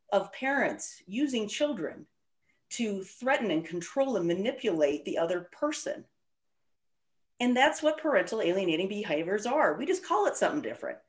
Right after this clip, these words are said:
but it's the same thing. And I think what we found in our study, when we compare people who are just saying that they're alienated versus those where the court or some expert found it,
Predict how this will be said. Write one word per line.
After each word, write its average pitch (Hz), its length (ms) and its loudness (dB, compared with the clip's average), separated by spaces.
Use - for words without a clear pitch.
but 262 100 2
it's 302 160 -2
the 311 100 -2
same 247 480 0
thing. - 520 -4
And 180 80 0
I 185 80 2
think 240 240 0
what 208 200 0
we 247 140 0
found 196 380 0
in 180 100 0
our 196 120 2
study, 269 580 0
when 196 180 0
we 233 120 0
compare 247 540 4
people 220 260 -4
who 190 80 0
are 170 120 2
just 175 380 -4
saying 226 380 2
that 214 100 -2
they're 208 120 2
alienated 196 600 0
versus 165 440 -4
those 185 380 2
where 165 280 0
the 156 80 -2
court 196 440 2
or 139 120 -2
some 196 320 -4
expert 180 480 0
found 208 460 2
it, 131 260 -2